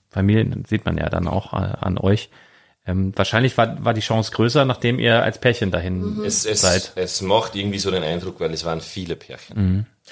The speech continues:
Speaker 2: Ich glaube auch, dass
Speaker 3: Viele
Speaker 2: die Gruppen so ein bisschen, ähm, danach strukturiert werden. Also nach, da gibt's ja auch Gruppen unter euch, ne? So
Speaker 1: Mhm.
Speaker 2: die,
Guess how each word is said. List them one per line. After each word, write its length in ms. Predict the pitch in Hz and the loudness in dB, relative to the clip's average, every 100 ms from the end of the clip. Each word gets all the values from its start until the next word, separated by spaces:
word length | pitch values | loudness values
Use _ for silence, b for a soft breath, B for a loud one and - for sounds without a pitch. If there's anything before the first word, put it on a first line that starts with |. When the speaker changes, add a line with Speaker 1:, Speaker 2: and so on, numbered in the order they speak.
| B | B
Speaker 2:
Ich 80 | - | -12
glaube 220 | 208 202 | -6 -2
auch, 40 | 233 | 0
dass 140 | 220 | 2
Speaker 3:
Viele 220 | - - | 2 4
Speaker 2:
die 40 | - | 4
Gruppen 300 | 240 240 226 | 4 2 0
so 80 | 214 | 0
ein 100 | 208 | -2
bisschen, 480 | 208 202 196 185 | -4 -4 -6 -6
ähm, 380 | 170 175 170 170 - | -6 -8 -10 -12 -10
danach 300 | 175 202 202 | -8 -8 -8
strukturiert 600 | - 196 185 190 196 202 | -12 -12 -10 -8 -8 -6
werden. 300 | 160 156 165 | -6 -6 -6
Also 360 | 180 180 196 - | -6 -6 -8 -10
nach, 380 | 190 175 185 - - | -4 -2 -4 -6 -2
da 100 | 185 | 0
gibt's 200 | 202 202 | 2 4
ja 60 | |
auch 140 | 180 - | 2 0
Gruppen 380 | 226 233 339 370 | -4 2 2 2
unter 480 | - 311 330 330 339 | -2 0 2 2 4
euch, 320 | - 359 - | 2 2 0
ne? 140 | 240 349 | -2 -2
So 120 | 240 | 2
Speaker 1:
Mhm. 200 | 104 139 | 6 6
Speaker 2:
die, 260 | 185 196 | 4 -4